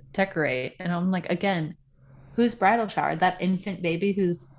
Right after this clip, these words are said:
your godchild? Is that whose <laughs> bridal shower you're talking about? Thirty years?" <laughs> Like, what is going on? She, she's the type. She has, like,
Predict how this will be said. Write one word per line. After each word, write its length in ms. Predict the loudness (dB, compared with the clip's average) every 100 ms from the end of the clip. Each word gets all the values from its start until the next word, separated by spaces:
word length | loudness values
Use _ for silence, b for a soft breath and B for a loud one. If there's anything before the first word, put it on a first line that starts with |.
| -20 -20 -18 -8
your 160 | -4
godchild? 720 | 0 0 0 -2 0 -2 -6 -8
Is 120 | 0
that 220 | 0 2 0
whose 240 | -4 -4
<laughs> 160 | -4 4
bridal 200 | 6 6
shower 200 | 6 6
you're 160 | 2
talking 240 | 2 6 8
about? 240 | 8 6 0 _ -16
Thirty 260 | -14 -12 -6
years?" 440 | -4 -4 -6 -10 -12
<laughs> 40 | -10 -18 -18 B B B B
Like, 180 | -4 -2
what 300 | 2 2 2
is 140 | -2
going 300 | -4 -4 -4
on? 520 | -6 -6 -4 -6 -8 -10 _ -20 -20
She, 400 | -4 2 2 2 b b b b
she's 340 | -2 0 2
the 80 | 0
type. 280 | 0 0 -2
She 160 | -4 0
has, 240 | 2 2
like, 300 | 0 -2 -10